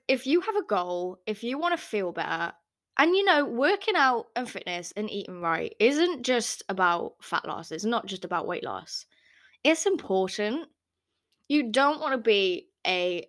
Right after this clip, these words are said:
eighty-year-old frail nanny or frail granddad who can't walk up and down the stairs, who can't, you know, suffer-, suffering with aches and pains, feeling really weak because you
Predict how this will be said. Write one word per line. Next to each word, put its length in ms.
eighty-year-old 920
frail 600
nanny 580
or 180
frail 640
granddad 640
who 100
can't 300
walk 200
up 100
and 100
down 160
the 80
stairs, 540
who 100
can't, 600
you 100
know, 160
suffer-, 560
suffering 600
with 320
aches 280
and 100
pains, 600
feeling 560
really 360
weak 480
because 800
you 680